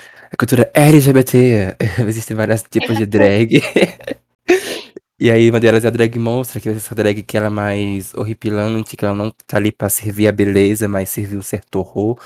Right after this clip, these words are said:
Speaker 1: E aí ela fala que ela, ela constrói, sempre que ela vai se montar de drag num lugar, ela pega elementos daquele lugar. E então, se ela vai se montar num, em, sei lá, em Fortaleza, ela vai na praça de Fortaleza, vai na floresta de Fortaleza, nos parques,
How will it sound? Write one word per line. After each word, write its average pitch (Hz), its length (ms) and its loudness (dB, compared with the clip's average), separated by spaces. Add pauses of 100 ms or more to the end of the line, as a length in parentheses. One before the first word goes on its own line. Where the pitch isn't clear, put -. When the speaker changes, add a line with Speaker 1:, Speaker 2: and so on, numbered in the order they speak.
(420)
Speaker 1:
E 110 80 2
aí 104 160 4
ela 104 260 4
fala 104 340 0
que 107 220 -6
ela, 98 300 -4 (760)
ela 110 160 0
constrói, - 400 -2
sempre - 280 -4
que 151 60 0
ela 131 100 2
vai 113 100 0
se - 120 -6
montar 107 280 0
de 101 100 -6
drag 101 640 -4
num 104 220 -4
lugar, 98 500 -4 (480)
ela 104 160 -4
pega 104 280 0
elementos 104 280 -2
daquele 110 340 -2
lugar. 110 500 -6 (440)
E 98 200 -6
então, 98 200 -6
se 104 120 -4
ela 98 80 -2
vai 98 120 0
se - 140 -8
montar 98 380 -4
num, 92 520 -6 (300)
em, 98 160 -6
sei 104 180 -6
lá, 92 300 -4
em 87 300 -10
Fortaleza, 101 840 -6
ela 147 140 -6
vai 107 160 -6
na 104 100 -4
praça 117 380 -4
de 120 60 -18
Fortaleza, 104 760 -2
vai 98 140 -2
na 98 100 -4
floresta 104 300 -4
de - 60 -18
Fortaleza, 101 640 -2
nos 98 160 -8
parques, 98 540 -4